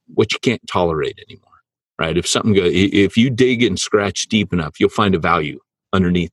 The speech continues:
that, which is kind of like a principle or rule that's a non-negotiable for you, right? So a lot of people have 'em. Like, for example, one of the values I have in my marriage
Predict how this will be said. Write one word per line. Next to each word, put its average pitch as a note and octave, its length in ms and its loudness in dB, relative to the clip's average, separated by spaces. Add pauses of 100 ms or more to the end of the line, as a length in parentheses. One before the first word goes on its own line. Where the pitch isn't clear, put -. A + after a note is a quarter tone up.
that, D#2+ 140 -14 (480)
which - 200 0
is G2+ 120 0
kind A2 200 0
of F#2 80 -2
like F#2 200 0
a F2+ 40 -4
principle G2+ 560 2
or F#2+ 160 4
rule F2+ 640 2 (540)
that's G3+ 220 2
a G#3+ 40 4
non-negotiable E3+ 840 2
for - 180 -10
you, - 240 -14 (340)
right? F#2 300 -2
So - 120 -2
a - 40 2
lot D2+ 160 2
of - 100 0
people A2+ 280 2
have - 440 -4
'em. D#2+ 220 -6 (280)
Like, C#3+ 180 0
for D#3+ 140 4
example, A2+ 380 2
one A2 100 4
of A#2 60 2
the G2+ 60 4
values F#2+ 380 2
I E2+ 80 0
have F2+ 180 -2
in F2 100 -4
my E2 120 -4
marriage G#2+ 460 0